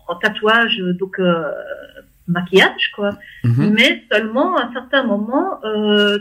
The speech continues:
Speaker 1: tu as le, donc, euh, des, des parties du, du, du, par exemple, pour les lèvres,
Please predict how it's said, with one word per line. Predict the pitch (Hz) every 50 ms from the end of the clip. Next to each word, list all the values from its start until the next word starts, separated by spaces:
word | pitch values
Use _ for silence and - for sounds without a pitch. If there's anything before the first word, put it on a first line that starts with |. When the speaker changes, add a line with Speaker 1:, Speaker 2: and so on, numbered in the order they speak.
| 202 -
Speaker 1:
tu | - 240
as | 240 247
le, | 240 214 185 190 185
donc, | 180 185 240 240 240 233 233
euh, | 208 196 190
des, | 185 208 196 196 190
des | 185 202 202
parties | - 269 262 - - _ _ - 285
du, | 262 - 220 214 220 226 - - -
du, | 196 190 185
du, | 185 202 202 196 196 185
par | 214 214
exemple, | 208 233 254 247 247 202 185 185 185 - - - _ _ _
pour | - 247
les | 240 233
lèvres, | 233 226 233 220 214 -